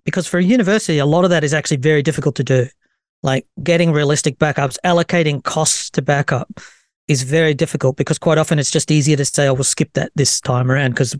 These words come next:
we're, the budget doesn't stretch." But it sounds to me like you're actually making it more possible or more reasonable for them to achieve. Would that be unreasonable?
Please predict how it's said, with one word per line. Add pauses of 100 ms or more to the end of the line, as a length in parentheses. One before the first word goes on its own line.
we're,
the
budget
doesn't
stretch." (500)
But
it
sounds
to
me
like
you're
actually
making
it
more
possible
or
more
reasonable
for
them
to
achieve.
Would
that
be
unreasonable?